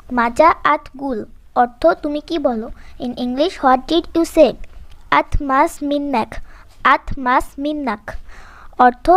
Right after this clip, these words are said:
আমি আপনার কাছে অনুরোধ করছি। আত মাস মিন্নাক অর্থ আমি আপনার কাছে অনুরোধ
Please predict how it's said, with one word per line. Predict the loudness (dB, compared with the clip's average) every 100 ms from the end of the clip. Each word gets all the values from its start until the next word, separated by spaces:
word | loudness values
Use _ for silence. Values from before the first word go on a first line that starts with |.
| 4 0
আমি | 0 -2
আপনার | -2 -4 -2
কাছে | -2 -4
অনুরোধ | -2 -2 -2 -2
করছি। | -4 -4 -10 -10 -14 -20 -4 0
আত | 0 -2 -4
মাস | -2 -2 -4
মিন্নাক | -6 -4 -6 -8 -12 -8 -6
অর্থ | -2 -2 0
আমি | 0 -2
আপনার | -2 -2 0
কাছে | 2 2
অনুরোধ | 4 2